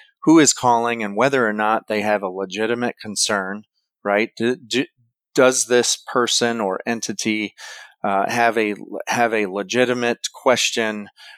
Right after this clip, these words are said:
related to something that we have given them? And then number two, verifying that information in terms of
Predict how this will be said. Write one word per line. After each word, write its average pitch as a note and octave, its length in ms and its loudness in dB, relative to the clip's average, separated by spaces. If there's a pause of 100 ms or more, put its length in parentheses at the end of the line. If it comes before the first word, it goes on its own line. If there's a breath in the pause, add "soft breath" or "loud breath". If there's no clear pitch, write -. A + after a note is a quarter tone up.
(140)
related A2+ 540 2
to G#2 120 -4
something A#2 500 0
that G#2 160 -2
we A2+ 200 -4
have A2+ 200 -4
given A2 320 0
them? F#2+ 320 -8 (520 loud breath)
And A#2 160 -2
then B2 140 0
number A#2 260 0
two, B2+ 540 2 (120)
verifying A2+ 800 2
that G2+ 340 2 (100)
information G#2 920 -4
in F#2+ 120 -14
terms G#2+ 400 -6
of G2 220 -2